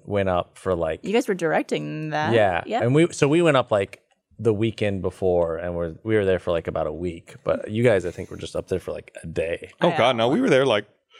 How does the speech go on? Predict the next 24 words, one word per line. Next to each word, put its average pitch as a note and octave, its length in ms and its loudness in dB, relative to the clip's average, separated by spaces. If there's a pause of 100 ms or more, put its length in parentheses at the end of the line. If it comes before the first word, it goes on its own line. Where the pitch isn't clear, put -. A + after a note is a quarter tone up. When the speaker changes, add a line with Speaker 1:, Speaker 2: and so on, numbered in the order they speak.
(200)
Speaker 2:
Two - 120 -8
days? C#4+ 240 -6
Speaker 3:
two E3 140 2
or F#3 60 2
three A#2+ 120 2
Speaker 1:
Two G#2+ 80 2
Speaker 3:
days. E3 280 2
Speaker 1:
days? - 80 -4
What G#2+ 60 2
do G2 60 2
Speaker 3:
Yeah. - 40 0
Speaker 1:
you, A2 40 -2
I G#2 120 0
don't, - 100 -8 (140)
I G2+ 80 -14
don't F2 160 -14
know. F#2 80 -18
Speaker 2:
I F#3+ 80 0
don't A3 80 4
remember G3+ 340 2
anything F3+ 420 -2
about D#3 240 -2
that C#3 140 -4
trip. - 260 -8